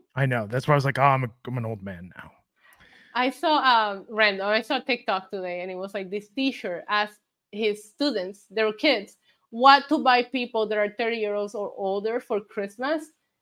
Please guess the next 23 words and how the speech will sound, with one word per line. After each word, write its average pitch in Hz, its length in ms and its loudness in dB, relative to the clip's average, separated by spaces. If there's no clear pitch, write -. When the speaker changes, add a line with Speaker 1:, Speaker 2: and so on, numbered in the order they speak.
Speaker 2:
And 359 140 6
I'm 359 120 8
like, 339 180 4
"Whatever, 285 380 8
what 254 180 4
they 254 120 4
say." 233 240 -2
And 247 120 0
when 247 120 0
I 254 60 0
started 269 320 0
seeing 247 180 -2
the 226 100 0
responses, 214 600 -4
I, 208 140 -2
f-, 220 220 -6
I 220 120 4
never 220 260 -2
felt - 220 -2
older. 208 360 -2
Everything 254 280 0
was 233 180 2
accurate. 196 460 -2